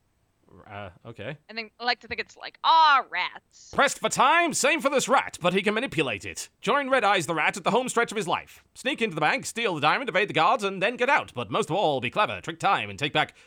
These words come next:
Speaker 1: what's ours from the pigs who control all the banks.
Speaker 2: Beautiful narration.
Speaker 1: Devour powerful cheeses and enjoy their delicious
Speaker 2: <laughs>
Speaker 1: effects on time.
Speaker 2: Stop.
Speaker 1: Right, <laughs> it's sold. There you go.
Speaker 2: All right,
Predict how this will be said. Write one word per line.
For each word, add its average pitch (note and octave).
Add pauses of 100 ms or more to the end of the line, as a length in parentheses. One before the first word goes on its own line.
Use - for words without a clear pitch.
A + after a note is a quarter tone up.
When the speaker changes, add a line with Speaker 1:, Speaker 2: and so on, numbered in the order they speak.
Speaker 1:
what's C3+
ours C#3+
from C3+
the C3
pigs F3
who A#2+
control G#2
all C3
the B2+
banks. - (1500)
Speaker 2:
Beautiful F#3
narration. E3 (360)
Speaker 1:
Devour F3+
powerful G3+
cheeses G#3 (140)
and B2
enjoy C#3
their C3+
delicious C3+
Speaker 2:
<laughs> -
Speaker 1:
effects D3
on C3+
time. D3+
Speaker 2:
Stop. G#3 (320)
Speaker 1:
Right, A#3+
<laughs> -
it's G3+
sold. E3
There D#3
you D#3
go. G#2 (1000)
Speaker 2:
All A3+
right, F4